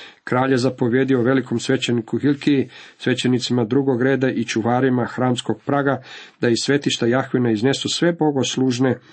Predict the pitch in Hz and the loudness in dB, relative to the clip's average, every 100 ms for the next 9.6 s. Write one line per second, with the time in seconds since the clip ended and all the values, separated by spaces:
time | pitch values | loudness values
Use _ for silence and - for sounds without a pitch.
0 | - - 123 127 135 135 110 - 107 113 | -20 -6 0 2 2 0 -4 -4 -2 0
1 | 127 123 127 110 127 127 123 113 110 104 | 0 0 -2 0 -2 0 0 0 0 -2
2 | 104 107 107 147 165 - - - - - | -2 0 0 0 -2 -10 -20 -20 -8 -4
3 | 113 - 123 139 147 143 117 107 107 - | -2 -2 0 2 2 2 -2 -2 -4 0
4 | 170 - 120 117 - - 110 110 - - | 0 0 -2 -2 -4 -4 -2 -2 -4 -10
5 | - _ - - - 117 147 165 175 170 | -20 _ -20 -20 -6 -2 0 2 2 2
6 | 165 147 - 202 202 160 - 160 156 143 | 2 0 0 0 0 -2 0 0 2 2
7 | 143 151 139 135 117 139 165 165 151 - | 2 2 4 2 2 2 2 2 0 -4
8 | 110 - 139 139 131 120 - - - - | -8 -2 2 2 0 -2 -8 -20 -6 -2
9 | 147 160 143 - 131 | 2 0 0 0 -2